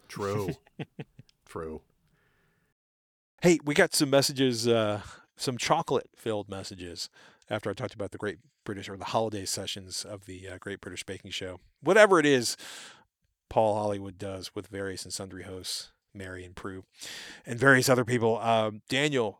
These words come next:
Speaker 2: reached out and said, "I highly recommend Baking Impossible at School of Chocolate.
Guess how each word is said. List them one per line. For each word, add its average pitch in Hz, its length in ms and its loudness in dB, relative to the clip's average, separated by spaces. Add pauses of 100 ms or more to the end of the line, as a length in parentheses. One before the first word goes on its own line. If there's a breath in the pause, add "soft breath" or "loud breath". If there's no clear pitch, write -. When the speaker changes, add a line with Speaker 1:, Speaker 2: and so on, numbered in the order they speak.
(120)
Speaker 2:
reached 117 320 -10
out 107 260 -2
and - 100 -14
said, 107 260 -4
"I 104 80 -10
highly 131 380 0
recommend 120 640 -4
Baking 117 320 -6
Impossible 113 640 -6
at - 100 -10
School 120 220 -4
of 107 100 -6
Chocolate. 170 460 0